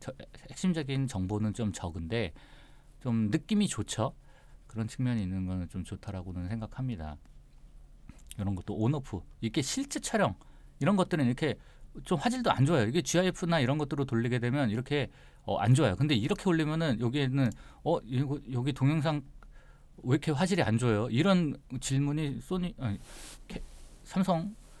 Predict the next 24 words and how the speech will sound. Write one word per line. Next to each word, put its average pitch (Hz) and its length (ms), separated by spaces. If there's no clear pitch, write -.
갤럭시 139 300
쪽 131 260
고객 143 240
문의에 120 360
들어옵니다. 87 640
예시를 107 580
위해서 92 560
온라인에서 120 640
디-, 101 280
어, 90 160
화면을 139 340
보여주는 98 500
예시 87 220
화면인데 104 680
참 - 200
그런 120 260
것들에 113 280
대한 95 300
오려-, 95 240
오해나 95 640
그런 92 200
것들이 82 280
있다는 76 280
거죠. 80 220